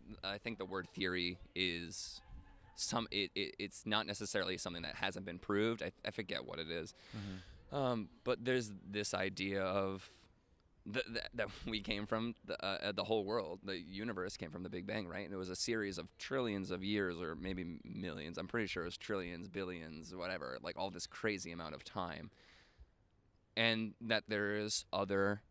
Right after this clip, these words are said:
Speaker 1: solar systems and other
Speaker 2: Mm.
Speaker 1: planets and perhaps with other life and most likely with, with other life. Um, and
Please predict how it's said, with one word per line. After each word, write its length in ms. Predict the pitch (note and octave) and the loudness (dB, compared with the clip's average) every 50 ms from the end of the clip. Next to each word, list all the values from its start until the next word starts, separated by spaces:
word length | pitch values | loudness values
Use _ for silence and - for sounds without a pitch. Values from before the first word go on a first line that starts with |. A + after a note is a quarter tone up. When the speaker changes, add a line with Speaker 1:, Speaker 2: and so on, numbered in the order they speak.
| - - - - - | -20 -20 -20 -16 -10
Speaker 1:
solar 320 | - - A2+ G#2+ A2+ G#2 - | -2 2 2 4 4 2 0
systems 580 | - E2+ D#2+ - - D2+ C2+ B1 B1 F2 F#2+ | -2 -4 -6 -6 -6 -8 -10 -10 -10 -8 -8
and 100 | G2 D#2+ | -6 -6
other 160 | D#2 E2 F2+ | -4 -4 -4
Speaker 2:
Mm. 40 | F2 | -4
Speaker 1:
planets 580 | G#2+ G#2 A2 B2+ B2 G2+ - - - - - - | -2 0 0 0 0 -2 -4 -8 -10 -10 -10 -8
and 180 | - F2+ F2 | -8 -8 -8
perhaps 400 | - F#2 F2+ - - - - - | -6 -4 -4 -2 -2 -2 -4 -4
with 140 | - F#2 - | -6 -6 -4
other 220 | - - - F2 F#2+ | -4 -2 -2 0 2
life 420 | G#2 A#2 C#3 - - - - - - | 4 4 4 2 2 -2 -10 -10 -6
and 120 | F#2 F#2+ G2 | -4 0 2
most 280 | G2 G2 G2 - - | 2 2 0 0 0
likely 400 | F2+ F#2 D3+ - - A2+ F2 D2 D2 | 0 0 0 0 0 -4 -6 -6 -6
with, 140 | C#2+ C#2+ C#2 - - - - | -8 -10 -10 -12 -18 -12 -6
with 180 | F#2 F2 E2+ - | -6 -4 -2 -2
other 240 | E2+ E2+ C#2+ D2+ D#2 | -2 -2 -2 -4 -4
life. 300 | D2+ A#1+ G1+ - - - - - _ - - | -4 -6 -6 -8 -10 -14 -20 -20 _ -16 -8
Um, 500 | - F#2+ F#2 F2 F2 E2+ E2 D2 C#2 - - _ _ _ - - - - _ _ _ _ _ _ - | -6 -4 -4 -4 -4 -6 -8 -10 -12 -16 -18 _ _ _ -20 -20 -20 -20 _ _ _ _ _ _ -10
and 680 | G2+ G2 G2 G2 G2 G2 G2 G2 F#2+ F#2 F#2 F#2+ F2+ | -6 -4 -2 -2 -2 -2 -2 -2 -2 -2 -4 -6 -6